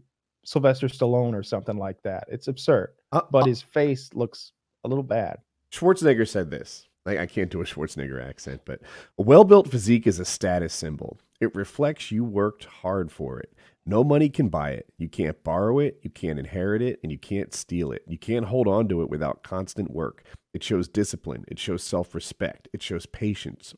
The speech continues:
Speaker 2: work ethic, and passion. That is why I do what I do." Arnold Schwarzenegger.
Speaker 1: Hmm.
Speaker 2: And it's just like, yeah, yeah.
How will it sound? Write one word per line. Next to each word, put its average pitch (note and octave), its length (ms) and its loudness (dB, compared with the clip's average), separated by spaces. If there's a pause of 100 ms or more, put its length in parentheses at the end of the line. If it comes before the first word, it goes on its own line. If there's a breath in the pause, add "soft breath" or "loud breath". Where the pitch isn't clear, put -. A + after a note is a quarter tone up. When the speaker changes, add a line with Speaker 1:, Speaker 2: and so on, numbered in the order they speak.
Speaker 2:
work G2 220 -6
ethic, G#2+ 340 -4
and - 180 -12
passion. - 520 -8 (400 soft breath)
That F2+ 140 -2
is F2 120 -6
why E2 200 -4
I D#2+ 40 -4
do D#2+ 180 -8
what D2+ 140 -8
I C2+ 80 -8
do." C2 300 -12 (200)
Arnold C#2+ 240 -12
Schwarzenegger. A1 520 -14 (640)
Speaker 1:
Hmm. A#2 160 -6 (220)
Speaker 2:
And B2 120 8
it's A#2 140 4
just A#2 240 -4
like, A#2 240 0
yeah, G3 320 8 (680)
yeah. D#3 300 2